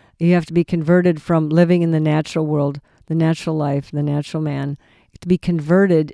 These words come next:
to living your natural life in a spiritual plane.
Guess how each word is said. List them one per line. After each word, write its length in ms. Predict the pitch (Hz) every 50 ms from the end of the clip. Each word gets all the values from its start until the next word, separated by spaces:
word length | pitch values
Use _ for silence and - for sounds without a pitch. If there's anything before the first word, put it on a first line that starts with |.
| - 156
to 120 | - - 160
living 680 | 156 156 - 165 175 175 185 175 170 175 170 165 160
your 440 | 151 170 165 160 160 156 151 147 - _ _ _ _ _ _ _
natural 480 | - 170 185 180 180 170 - - 170 165
life 260 | 165 165 160 - -
in 60 | 156
a 40 | 151
spiritual 540 | - - - - 175 170 165 147 - - 143
plane. 500 | - - - 165 160 151 135 127 120